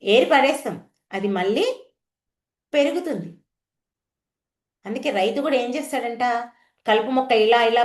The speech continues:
పైన పీకేయడంట, నీళ్లు పట్టేది అందుకేనంట, ఆ దాన్ని వేరుతో సహా పీకేయాలంట. అట్లాగే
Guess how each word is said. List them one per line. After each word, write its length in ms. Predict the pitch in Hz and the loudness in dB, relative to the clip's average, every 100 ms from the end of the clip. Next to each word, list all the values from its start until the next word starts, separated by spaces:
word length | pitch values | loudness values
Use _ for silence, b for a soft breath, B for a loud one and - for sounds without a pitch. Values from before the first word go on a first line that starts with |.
| 233 | 2
పైన 200 | 214 254 | 0 -2
పీకేయడంట, 640 | 262 254 254 226 180 160 - _ _ _ _ | -4 2 2 2 -4 -8 -16 _ _ _ _
నీళ్లు 240 | 196 262 277 | -6 -2 -2
పట్టేది 320 | 262 277 277 | 0 0 0
అందుకేనంట, 500 | 220 233 233 208 190 | -4 -4 -6 -6 -8
ఆ 300 | - - 202 | -12 -8 -6
దాన్ని 380 | 202 196 240 285 | -4 -4 -6 -10
వేరుతో 720 | 170 180 214 254 285 277 254 | -8 -2 2 2 2 0 -2
సహా 400 | 254 214 - 427 - - _ _ _ _ _ | -2 -6 -2 -4 -6 -16 _ _ _ _ _
పీకేయాలంట. 680 | 311 330 294 214 165 147 _ _ _ _ _ _ _ _ _ _ _ _ _ _ _ _ 170 | -8 -2 -2 -2 -4 -14 _ _ _ _ _ _ _ _ _ _ _ _ _ _ _ _ -20
అట్లాగే 760 | 170 294 320 359 247 285 - | -10 -8 -4 -4 -4 -4 -8